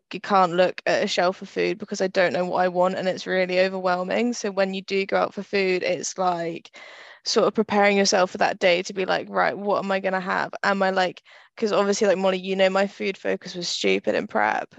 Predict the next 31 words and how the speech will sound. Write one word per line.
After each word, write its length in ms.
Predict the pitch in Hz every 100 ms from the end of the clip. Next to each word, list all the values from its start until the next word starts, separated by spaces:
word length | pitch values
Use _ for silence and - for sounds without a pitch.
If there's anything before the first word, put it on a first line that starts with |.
| -
It 160 | 233 180
would 140 | 202
just 240 | 196 185
be, 120 | 214 196
like, 280 | 180 -
constantly 600 | - - 202 - - 175 190
looking 380 | 190 - 202 180
at 120 | -
food 460 | 208 196 190 190 -
or, 160 | 190
like, 260 | 185 175 - _ _ _ _
what 220 | 233 208
I'm 100 | 165 190
gonna 160 | 190
have 300 | 196 190 190
or 60 | 180
preparing, 540 | 208 - 202 202 196 185
like, 140 | 160
in 120 | - 196
my 120 | 196
head, 460 | 180 196 185 190
what's 260 | 196 175 -
the 160 | - 196 _ -
whole 240 | - 202
day 340 | 196 214 190 190
gonna 200 | 196 196
be 260 | 202 208
like? 300 | 190 170 185
And 80 | 190
it's, 220 | 147 214
like, 400 | 196 147 151 -